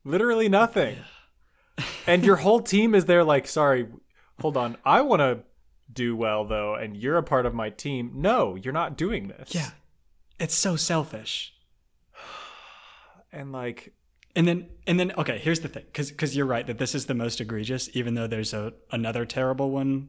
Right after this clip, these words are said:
Speaker 2: earlier with Jova.
Speaker 1: Mm-hmm.
Speaker 2: But this one, especially, because let's think about the outcome.
Speaker 1: Yep.
Speaker 2: Right? He wins the bet.
Speaker 1: Mm-hmm.
Speaker 2: And he gets, uh, an accurate summary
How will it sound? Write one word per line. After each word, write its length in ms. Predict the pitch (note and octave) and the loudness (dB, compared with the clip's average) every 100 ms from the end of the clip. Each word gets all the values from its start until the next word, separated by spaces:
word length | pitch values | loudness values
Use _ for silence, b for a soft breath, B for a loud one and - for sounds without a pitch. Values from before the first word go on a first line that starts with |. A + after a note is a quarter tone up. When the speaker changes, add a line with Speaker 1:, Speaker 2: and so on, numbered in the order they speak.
| - | -10
Speaker 2:
earlier 340 | B2 A2+ A2 G#2+ | -6 -4 -6 -8
with 160 | G#2+ - | -12 -10
Jova. 460 | A2+ G#2+ B2+ D3 | -8 -6 -6 -6
Speaker 1:
Mm-hmm. 340 | C3 G#2 G2+ G2+ G2+ b _ _ _ _ _ | -8 -10 -8 -10 -12 b _ _ _ _ _
Speaker 2:
But 520 | C#3 C#3+ B2 A2+ - | -2 0 2 -2 -6
this 200 | - D3 | -4 -4
one, 380 | D#3+ D3 D3 C#3+ b b b b - | -2 -2 -4 -6 b b b b -16
especially, 800 | - - D3+ - C#3+ C3+ C3 B2 _ _ _ _ _ _ | -10 -4 -4 -4 -6 -6 -8 -12 _ _ _ _ _ _
because 240 | E3 D#3 | -2 0
let's 160 | E3+ F#3 | -2 -4
think 160 | A#3 A3+ | -4 -2
about 160 | E3+ | -4
the 120 | A#2+ | -6
outcome. 320 | A2+ - - - - _ _ _ _ - | -10 -12 -8 -8 -8 _ _ _ _ -8
Speaker 1:
Yep. 240 | B2 B2 - | -8 -8 -8
Speaker 2:
Right? 260 | B2+ C#3 - _ _ _ _ _ | -8 -8 -12 _ _ _ _ _
He 140 | - | -10
wins 260 | A2+ B2 D3+ | -4 -4 -4
the 80 | F3 | -6
bet. 360 | A#2 C3 - _ _ - | -8 -10 -16 _ _ -16
Speaker 1:
Mm-hmm. 260 | G2+ C3 G3 - _ _ _ _ _ - | -10 -8 -10 -14 _ _ _ _ _ -16
Speaker 2:
And 140 | A2 | -14
he 180 | A2 A2+ | -12 -12
gets, 720 | G#2+ A#2+ A#2+ - - - - _ _ _ _ _ _ | -6 -4 -4 -6 -10 -10 -16 _ _ _ _ _ _
uh, 420 | - G#2+ G#2+ A2+ - - _ _ _ - | -12 -10 -12 -16 -20 -20 _ _ _ -12
an 120 | B2+ | -10
accurate 760 | - D#3+ - A#2+ A2+ A#2 - - _ | -10 -10 -8 -6 -6 -8 -12 -14 _
summary 760 | - - - G#2+ G#2 G#2+ B2+ | -14 -10 -8 -8 -10 -10 -10